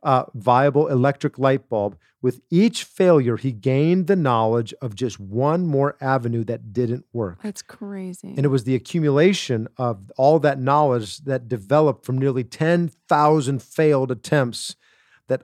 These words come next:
Speaker 1: ultimately led to his
Speaker 2: Mm-hmm.
Speaker 1: success.
Speaker 2: Mm-hmm. So all the learning that comes from it. It
Speaker 1: There's
Speaker 2: is,
Speaker 1: knowledge.
Speaker 2: yeah, it is. It's firsthand.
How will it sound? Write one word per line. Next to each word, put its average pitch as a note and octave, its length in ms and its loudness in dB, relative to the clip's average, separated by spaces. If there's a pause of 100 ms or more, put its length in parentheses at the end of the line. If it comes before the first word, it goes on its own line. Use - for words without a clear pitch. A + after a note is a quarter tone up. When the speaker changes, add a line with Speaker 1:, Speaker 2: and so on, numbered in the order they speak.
Speaker 1:
ultimately C3+ 640 0
led A#2+ 300 -2
to G3+ 100 0
his G3 200 -2
Speaker 2:
Mm-hmm. G3 100 -2
Speaker 1:
success. - 360 -10 (200)
Speaker 2:
Mm-hmm. G#3 240 -4 (1200)
So - 240 -8
all F3+ 260 -2
the G#3 160 -4
learning G3+ 520 0
that E3+ 180 -4
comes F3+ 280 -4
from F3+ 260 -8
it. A2+ 180 -10 (920)
It D3 80 4
Speaker 1:
There's F3+ 80 2
Speaker 2:
is, A#3+ 60 2
Speaker 1:
knowledge. C#3+ 520 2
Speaker 2:
yeah, G#3+ 380 -4
it F#3 80 -8
is. C#4+ 320 -8
It's F#3+ 200 -16
firsthand. B3 640 -10